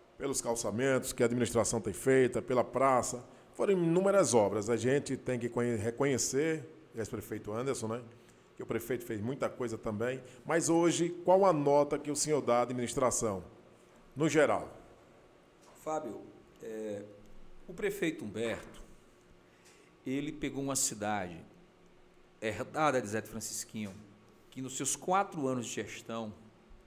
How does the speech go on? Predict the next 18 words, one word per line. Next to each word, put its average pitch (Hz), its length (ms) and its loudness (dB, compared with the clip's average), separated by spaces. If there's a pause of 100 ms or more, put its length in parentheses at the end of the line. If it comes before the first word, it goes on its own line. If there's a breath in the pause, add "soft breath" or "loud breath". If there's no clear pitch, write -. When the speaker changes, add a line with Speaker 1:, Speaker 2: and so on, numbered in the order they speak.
(440)
Speaker 2:
não 139 80 -10
fez 135 240 -6
nada. 104 440 -8 (2250 soft breath)
Eu 120 80 -10
volto 175 240 -2
a - 20 -6
dizer 156 200 -4
aqui, 104 360 -10
eu 113 120 -8
respeito 131 460 -8
muito 156 140 -10
o - 40 -18
seu 147 80 -8
José, 151 320 -6
viu? 117 200 -10 (280)
Não 110 160 -14
é 120 40 -10
uma, 113 380 -10